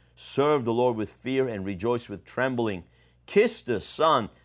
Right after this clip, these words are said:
lest he be angry and you perish in the way when his wrath is kindled but a little. Blessed are those who put their trust in him." Hallelujah. So we need to understand they're trying to shake our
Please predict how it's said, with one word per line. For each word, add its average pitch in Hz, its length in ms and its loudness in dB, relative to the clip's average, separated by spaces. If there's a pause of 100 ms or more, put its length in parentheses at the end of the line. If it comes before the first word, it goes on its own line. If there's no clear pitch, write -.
(140)
lest 113 320 -2
he 107 100 -6
be 98 220 -6
angry 107 400 -4
and 92 140 -8
you 90 120 -8
perish 110 440 -4
in 104 160 -6
the 90 80 -6
way 101 300 0 (480)
when 95 160 -6
his 85 180 -8
wrath 101 280 -4
is 92 140 -10
kindled 98 460 -6 (460)
but 92 160 -2
a 92 80 -2
little. 98 400 -2 (360)
Blessed 113 320 -2
are 101 220 0
those 101 440 -2
who 85 120 -10
put - 340 -10
their 95 120 -4
trust - 440 -10
in 80 160 -14
him." 78 300 -12 (500)
Hallelujah. 104 640 -6 (360)
So 113 380 -2 (400)
we 139 180 -4
need 147 180 -4
to 123 60 -2
understand 113 640 -4 (240)
they're 117 120 0
trying 123 260 -2
to 110 60 -4
shake 120 400 -2
our 101 280 0